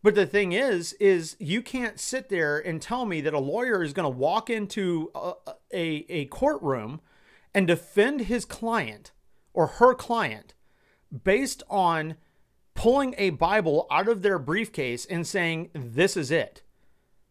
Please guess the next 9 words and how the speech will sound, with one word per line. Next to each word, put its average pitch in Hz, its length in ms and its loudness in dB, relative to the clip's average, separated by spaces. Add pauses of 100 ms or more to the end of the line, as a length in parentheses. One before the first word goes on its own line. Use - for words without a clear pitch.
(380)
All 262 360 10
other 240 240 6
principles, 180 580 0
all 240 380 2
other 208 160 2
rulings, 156 560 -2
all 247 320 2
other 214 180 -2
findings 156 800 -4